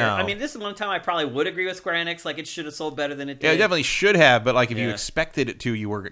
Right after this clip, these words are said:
Speaker 1: out in, you were out in left field.
Speaker 2: Yeah.
Speaker 1: Like, it, you know, it, I think it sold about what I expected it to. It deserved to sell way more.
Speaker 2: Yeah.
Speaker 1: But, like, it was up, it had just too many things up against it, including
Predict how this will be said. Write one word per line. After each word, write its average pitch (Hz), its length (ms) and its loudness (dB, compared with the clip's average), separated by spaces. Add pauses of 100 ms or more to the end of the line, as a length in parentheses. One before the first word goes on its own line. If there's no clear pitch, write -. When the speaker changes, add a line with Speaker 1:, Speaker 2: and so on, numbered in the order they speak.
(140)
Speaker 1:
out 107 200 -4
in, 98 180 -14
you 110 120 -8
were 110 60 0
out 98 140 0
in 101 80 -10
left 95 180 -8
field. 92 340 -10
Speaker 2:
Yeah. 110 240 -8
Speaker 1:
Like, 101 140 -8
it, 101 180 -10
you 104 100 -12
know, 92 180 -12 (480)
it, 131 140 -2
I 143 100 6
think 165 160 2
it 123 40 -4
sold 139 280 0
about 120 280 2
what 113 100 0
I 104 100 0
expected 113 480 -4
it - 120 -14
to. 92 320 -8 (440)
It 110 160 -8
deserved 113 520 2
to 101 60 -10
sell 101 260 -4
way 95 200 -8
more. 92 440 -8
Speaker 2:
Yeah. 87 240 -10
Speaker 1:
But, 120 160 2
like, 110 220 0
it 110 100 -4
was 113 160 -6
up, 117 200 -4
it 123 40 -2
had 123 120 -2
just 110 180 -10
too - 100 -4
many 120 140 -4
things 113 260 -6
up 107 140 -6
against 120 300 -8
it, 104 80 -8
including 135 840 -2